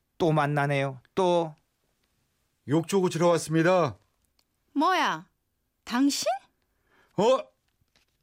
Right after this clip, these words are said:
Speaker 2: 당신?
Speaker 1: 이쯤 되면 운명이겠거니 생각하고 둘이 연애라도 하면 좋을 텐데 그럴 수는 없었죠. 왜? 안나는 이미 유부녀거든요.
Speaker 3: 맘에 안 들어. 요리사 바꿔.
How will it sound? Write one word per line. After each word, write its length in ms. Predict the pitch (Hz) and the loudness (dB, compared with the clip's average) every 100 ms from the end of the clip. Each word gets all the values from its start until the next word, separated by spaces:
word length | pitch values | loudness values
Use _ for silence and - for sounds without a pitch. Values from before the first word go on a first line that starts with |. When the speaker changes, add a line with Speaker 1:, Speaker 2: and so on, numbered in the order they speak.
| - | -6
Speaker 2:
당신? 560 | 220 240 214 277 233 _ _ _ _ | -2 0 2 0 0 _ _ _ _
Speaker 1:
이쯤 500 | 139 254 - 320 381 | -2 -2 -2 -2 0
되면 440 | 339 208 175 269 - | 0 0 0 -2 -4
운명이겠거니 1160 | 170 220 247 262 220 226 240 240 240 233 220 175 | -2 0 0 0 0 -2 -2 0 2 2 2 2
생각하고 580 | 214 226 214 214 226 | 2 0 0 0 0
둘이 360 | - 160 247 143 | 0 0 0 0
연애라도 400 | 143 190 190 226 | 0 2 2 0
하면 200 | 220 254 | 0 -2
좋을 200 | 180 180 | 0 0
텐데 480 | 190 277 - 101 - _ _ _ _ | 0 -2 -2 -4 -6 _ _ _ _
그럴 280 | - 175 185 | -2 0 0
수는 260 | - 220 - | -2 -2 0
없었죠. 500 | 190 254 - 113 - _ _ _ _ - | 0 -2 -2 -8 -10 _ _ _ _ 0
왜? 320 | 508 - - _ _ _ _ | 0 0 -6 _ _ _ _
안나는 520 | 151 170 165 147 196 190 | -4 -2 -2 0 0 0
이미 300 | 185 226 - | 2 0 -2
유부녀거든요. 1120 | 120 190 247 262 254 262 240 247 311 302 - - _ _ _ _ _ _ _ _ _ _ _ _ _ | -2 2 2 2 2 0 0 -2 -2 -6 -8 -18 _ _ _ _ _ _ _ _ _ _ _ _ _
Speaker 3:
맘에 300 | 254 302 330 | 0 2 2
안 160 | 320 269 | 2 0
들어. 340 | 214 175 190 - _ _ _ | -2 -4 -8 -16 _ _ _
요리사 280 | 277 330 339 | -2 -2 0
바꿔. 360 | 302 254 - | -2 -2 -6